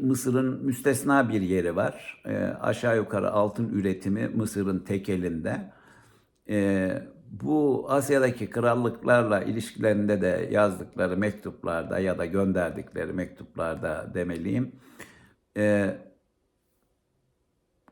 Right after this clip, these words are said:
kardeşim diye hitap ediyorlar diğer krala. Ancak kendisine boyun eğdirmiş, artık kendisine bağlı hale getirmişse de oğlum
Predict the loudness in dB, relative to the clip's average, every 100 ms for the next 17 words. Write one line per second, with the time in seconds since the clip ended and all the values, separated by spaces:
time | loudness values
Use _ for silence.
0 | _ _ _ _ _ _ -6 2 2 4
1 | 2 0 0 0 -2 -6 -4 -4 -2 -6
2 | -8 -10 -8 -8 -2 -2 -2 -4 -6 -4
3 | -4 -6 -10 -20 _ _ _ -2 2 4
4 | 4 4 0 -14 _ -4 0 0 0 2
5 | 2 4 4 4 4 2 2 0 2 2
6 | 0 -6 -6 -6 -6 -8 -4 -2 -2 0
7 | 0 4 4 4 4 2 2 0 -2 -2
8 | -2 -2 -2 -2 0 0 4 6 6 6
9 | 4 2